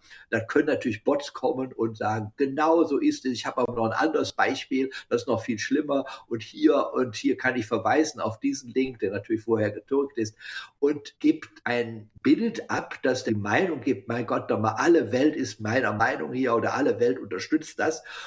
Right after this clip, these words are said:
Und dadurch kann ich natürlich enorm manipulieren. Und das ist eines der, denke ich, großen Gefahren, dass wir in Foren haben,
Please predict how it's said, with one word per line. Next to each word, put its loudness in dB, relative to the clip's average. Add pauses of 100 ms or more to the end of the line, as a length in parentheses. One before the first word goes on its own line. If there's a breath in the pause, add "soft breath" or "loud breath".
(160 loud breath)
Und 2
dadurch 0
kann 0
ich -4
natürlich -2
enorm 2
manipulieren. -4
Und -2
das 0
ist -2 (240 loud breath)
eines 2
der, -2 (320 loud breath)
denke 4
ich, 0
großen 0
Gefahren, 0
dass -2
wir 2
in -4
Foren -4
haben, -2